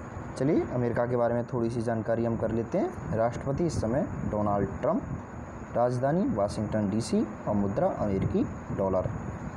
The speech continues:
जैसा कि आप सब जानते ही होंगे फ्रेंड्स। ठीक है, नेक्स्ट अपना यहाँ क्वेश्चन हम देख लेते हैं। भारतीय उद्योग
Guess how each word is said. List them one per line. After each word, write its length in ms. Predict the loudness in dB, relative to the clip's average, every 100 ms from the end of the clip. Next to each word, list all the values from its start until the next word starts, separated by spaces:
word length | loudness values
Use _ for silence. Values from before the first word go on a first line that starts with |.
| -4
जैसा 200 | -2 0
कि 120 | 2
आप 120 | 0 2
सब 240 | 0 0 -10 -8 -2
जानते 320 | 0 0 2 2
ही 120 | 2 0 0
होंगे 200 | 2 2
फ्रेंड्स। 540 | 0 0 -2 -6 -6 -6 -6 -4 -4 -6 -10 -10 -10 -6 -4 -2 -2 0
ठीक 140 | 2
है, 140 | 2 0 -10 -4
नेक्स्ट 540 | 0 0 -2 -8 -6
अपना 400 | -4 0 2 0 -4 -8 -8 -6 -6 -6 -2
यहाँ 420 | 0 2 0 0
क्वेश्चन 300 | -4 -2 0
हम 140 | 2 2
देख 180 | 0
लेते 220 | -2 0 -2
हैं। 120 | -2 -6 -12 -10 -8 -8 -8 -8 -10 -10 -10 -8 -8 -8 -8 -8 -8 -8 -8 -2 0
भारतीय 400 | 2 2 2 2
उद्योग 560 | 4 2 2 2 2